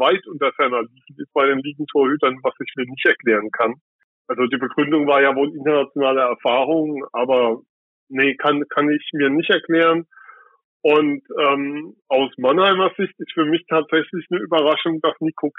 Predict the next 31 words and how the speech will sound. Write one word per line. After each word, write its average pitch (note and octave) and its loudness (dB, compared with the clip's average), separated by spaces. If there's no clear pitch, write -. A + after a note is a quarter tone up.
Kremmer E3+ 2
dabei A#2 2
ist. B2+ -2
Den C#3+ 4
hatte D#3 2
ich, D#3+ 2
wenn C#3+ 0
ich - -8
mir C#3+ 2
den C3+ 0
Kader C#3 2
angeschaut D#3 2
hatte, D3 0
jetzt C3+ -2
nicht D#3 -2
zwingend F3 -2
auf G3 0
dem F3+ -2
Zettel. G#3 -4
Er D#3 2
bringt C#3+ -2
halt C#3+ 0
Qualitäten C3+ 0
mit, D3 -2
die D3 2
kein C3+ 0
anderer G3 0
Stürmer F3+ 0
wahrscheinlich F3 0
hat, F3+ -2
was D#3+ 2